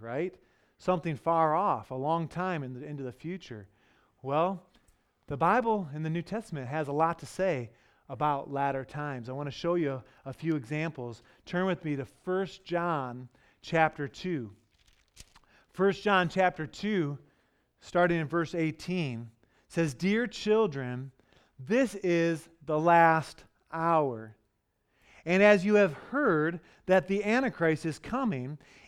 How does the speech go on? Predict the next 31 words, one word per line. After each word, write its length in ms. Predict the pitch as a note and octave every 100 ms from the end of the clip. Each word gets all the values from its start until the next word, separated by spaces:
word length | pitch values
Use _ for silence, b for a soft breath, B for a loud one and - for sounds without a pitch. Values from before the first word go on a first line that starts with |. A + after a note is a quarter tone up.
| b
even 600 | A#3 B3+ B3+ C4 A#3+ G#3+
now 560 | A#3+ C4+ F3 D3 D3+ E3+
many 480 | E3+ A#3 B3+ F#3 F3+
Antichrists 840 | F#3 F#3 F#3+ - E3 D3 D3+ - - b
have 340 | - E3 D#3+
come. 480 | - A#3 G#3 C#3+ C#3+ B2+
This 340 | B3 D4+ -
is 300 | G3 F3 E3+
how 500 | D3 F#3 F#3 F#3+ G#3 - b b b b
we 260 | D3 D3+ D#3+
know 640 | D#3+ F3 A3 D3+ C#3 C#3 -
it 160 | D#3+ D3+
is 220 | D#3 C3+
the 160 | D#3
last 580 | E3 C#3 C3 C3 C#3+ - - _ -
hour." 480 | E3 F#3 D#3 A#2+ A2+
Verse 320 | C3+ D#3 -
nineteen, 680 | D#3 D3+ - F#3+ F3+ A#2+ G#2+ B B B
"They 240 | C#3+ F#3
went 320 | E3+ F3 G3+ G3+
out 320 | G#3 A3+ -
from 260 | G#3+ A3+
us, 240 | D3+ B2+ - b b
but 160 | E3 B2+
they 140 | E3
did 380 | B2+ E3+ A3 G#3+
not 440 | G3+ E3+ D#3 D#3+
really 340 | E3 F#3+ G3+ A3
belong 720 | A3 G#3 C#3+ C3+ C3 C#3+ C#3+ _ -
to 460 | - A3 A3+ G3+ -
us. 540 | C3+ A2+ G#2 - -